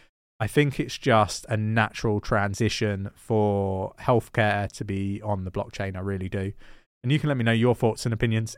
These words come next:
in the comments below. Uh, Solve, again, another project that I've talked about before. I think it's really good. I'm not gonna get into the full details, but the blockchain platform for digital health networks, again, one to definitely dig into.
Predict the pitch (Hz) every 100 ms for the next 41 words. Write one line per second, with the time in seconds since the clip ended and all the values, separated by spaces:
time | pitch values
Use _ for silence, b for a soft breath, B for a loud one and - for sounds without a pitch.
0 | - 117 - 110 117 - 110 110 110 113
1 | - 113 113 110 - 156 160 143 - -
2 | 120 143 143 - 127 139 139 139 - 135
3 | 131 135 127 117 - 135 135 - 120 110
4 | 107 - - 131 127 123 - - - -
5 | - 131 143 120 117 101 - 120 110 107
6 | 107 131 117 117 113 107 104 107 98 -
7 | 110 98 107 101 95 107 101 95 - 104
8 | - 123 - - 104 98 110 - - 101
9 | - 92 113 110 98 87 107 98 - 107
10 | 110 104 104 - - - b b _ -
11 | 135 123 110 104 110 104 110 127 113 113
12 | 104 95 101 98 104 104 - 101